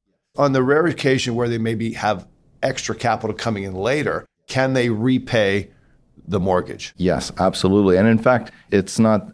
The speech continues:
Speaker 2: that uncommon for them to repay that mortgage because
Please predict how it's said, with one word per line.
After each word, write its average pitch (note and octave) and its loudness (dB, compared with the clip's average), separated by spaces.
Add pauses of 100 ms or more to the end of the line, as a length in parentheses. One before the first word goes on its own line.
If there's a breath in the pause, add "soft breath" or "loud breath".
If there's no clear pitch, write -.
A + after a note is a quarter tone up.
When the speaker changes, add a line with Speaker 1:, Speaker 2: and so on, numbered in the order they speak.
Speaker 2:
that G#2 2
uncommon G2 0
for F2 0
them E2+ -2
to G#2+ 0
repay F#2+ 0
that E2+ 0
mortgage G2 -2
because E2+ -2